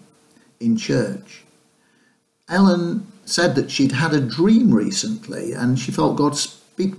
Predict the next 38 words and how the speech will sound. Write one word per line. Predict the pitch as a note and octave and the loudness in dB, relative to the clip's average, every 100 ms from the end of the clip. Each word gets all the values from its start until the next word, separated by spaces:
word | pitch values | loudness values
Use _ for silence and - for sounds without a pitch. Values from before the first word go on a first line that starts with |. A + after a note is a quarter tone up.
| - | -10
speak | - - G3 G3 | -10 2 2 2
to | - G2 | -2 -4
her | F#2+ G#2 G#2 - _ _ - | -2 -4 -6 -12 _ _ -4
through | B2+ | 0
this | A#2+ B2 - | 2 0 -2
dream. | D3+ D3 A#2+ A3 G2 - - - | -2 2 4 4 2 -6 -14 0
And | E3 | 6
in | A3 | 8
her | G#3+ G#3 | 8 4
dream, | D#3+ - G#3 B2+ A2+ | 0 0 4 4 4
she | - | 2
woke | C#3 F3 G#3+ B2+ | 2 2 2 0
up | G2 G2 - | -2 -2 -2
in | B2 | 0
Australia, | G#2+ - - E3 G3 D3+ G2 - _ - - - - | 0 -2 -4 0 2 2 -2 -8 _ -20 -20 -20 -8
in | D#3 | 0
a | E3+ | 4
land | E3 F#2+ G#2 B2 | 4 0 -4 -2
that | A#2+ A#2 | -2 0
was | A2+ A2 - - _ _ - | 2 2 0 -10 _ _ -8
upside | - - C3 A#2+ G#2+ | -6 -4 0 0 0
down | C3+ E3+ A#2+ F#2+ | 0 0 -2 -2
to | A#2+ | -2
normal | A2 G#2+ A2 A#2 | 0 0 0 0
life, | C#3 E3 A2+ - - - | 0 0 -4 -6 -20 -12
which | C3 C#3 | -6 -4
of | - | -4
course | - A2+ G#2+ - - | 2 2 2 -4 -12
Australia | A#2 - A#2 G#2 A2+ | -10 -4 -2 0 2
is, | C#3 G#2+ | 0 0
'cause | A2 | -6
it's | - - - _ - | -10 -14 -20 _ -6
down | A#2 A2 | -2 0
there | A#2 G#2+ | 0 0
and | G#2 | 0
we're | A2 G#2+ | -2 -2
up | - | 0
here, | C3 G2+ | 0 0